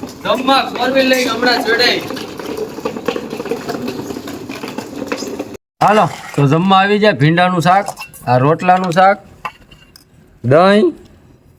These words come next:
ને આ ભાજી. આપણે ભાજી ભાવતી નથી એટલે ખાલી થોડીક એવી જરીક ટેસ્ટ કરવા પૂરતી લીધી ને અહીંયા છે રોટલા. હાલો, લાવો.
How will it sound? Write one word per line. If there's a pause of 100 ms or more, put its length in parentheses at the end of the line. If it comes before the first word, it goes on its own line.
(260)
ને
આ
ભાજી.
આપણે
ભાજી
ભાવતી
નથી (260)
એટલે
ખાલી
થોડીક
એવી
જરીક
ટેસ્ટ
કરવા
પૂરતી
લીધી
ને
અહીંયા
છે
રોટલા. (1900)
હાલો,
લાવો.